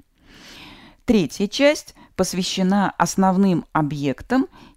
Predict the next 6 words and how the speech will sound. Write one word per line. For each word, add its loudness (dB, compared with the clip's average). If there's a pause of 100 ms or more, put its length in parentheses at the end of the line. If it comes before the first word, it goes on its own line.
(120)
и -2
целям 0
исследования 0 (1000)
в -4
области -2
лингвокультурологии. -4